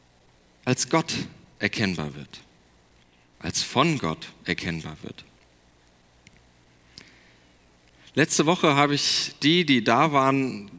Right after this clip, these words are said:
zumindest nach meinem Eindruck, ziemlich herausgefordert. Da ging es darum, dass uns dieses Regieren Gottes ziemlich aktiv werden lässt.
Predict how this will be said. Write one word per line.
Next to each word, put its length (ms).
zumindest 340
nach 100
meinem 280
Eindruck, 480
ziemlich 320
herausgefordert. 1000
Da 180
ging 180
es 120
darum, 480
dass 300
uns 280
dieses 580
Regieren 520
Gottes 720
ziemlich 500
aktiv 540
werden 260
lässt. 380